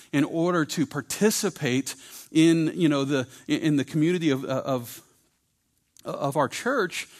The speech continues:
it's in this way that people see us being perfected as we offer up our lives as a living sacrifice. And I want to consider how Paul puts it here in Romans chapter twelve. Look with me there beginning at verse one.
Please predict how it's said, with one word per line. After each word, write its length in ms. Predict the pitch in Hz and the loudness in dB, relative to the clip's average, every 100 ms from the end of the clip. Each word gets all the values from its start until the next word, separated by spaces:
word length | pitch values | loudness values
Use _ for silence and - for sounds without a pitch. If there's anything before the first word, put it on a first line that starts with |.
| - - _ - | -20 -20 _ -2
it's 220 | 170 - | -2 -2
in 280 | 196 233 226 | -2 2 2
this 200 | 190 170 | 0 -2
way 220 | 196 247 | -4 -2
that 160 | 160 | -4
people 280 | - 202 160 | -6 -8 -6
see 440 | - - 196 226 208 | -4 -4 -4 -4 -4
us 180 | 160 | -4
being 320 | 135 185 226 175 | -6 -2 -2 -2
perfected 800 | - 165 - - 190 214 180 156 | -4 -4 -6 -8 -8 -4 -2 0
as 140 | 151 | 0
we 120 | 156 | -2
offer 340 | 160 190 175 175 | 0 -2 -4 -4
up 100 | 160 | -4
our 100 | 143 | -2
lives 340 | 147 185 165 | -2 -2 -4
as 120 | 151 | -4
a 60 | 160 | -4
living 260 | 180 196 | -4 -4
sacrifice. 720 | 185 180 196 196 185 - 139 131 | -4 -6 -8 -6 -6 -2 -2 0
And 100 | 160 | 0
I 40 | |
want 120 | 202 | 0
to 60 | 269 | -2
consider 360 | 226 - 196 196 | -2 -2 -4 -2
how 160 | 165 | -4
Paul 280 | - 190 160 | -2 -2 -2
puts 260 | - 175 - | -2 -2 -2
it 100 | 131 - - - - - | -2 -4 -20 -18 -20 -4
here 160 | 190 | 2
in 80 | 170 | 4
Romans 400 | 151 170 160 - | 6 6 4 2
chapter 460 | - 160 160 - 139 | 0 2 2 0 -4
twelve. 340 | - 127 143 | -2 0 2
Look 180 | 185 226 | 0 0
with 160 | 233 220 | 0 0
me 100 | 196 | 0
there 120 | 170 | 0
beginning 300 | 147 156 175 | 2 4 2
at 80 | 127 | 0
verse 320 | 147 170 151 | -2 -2 -2
one. 320 | 117 110 | -2 0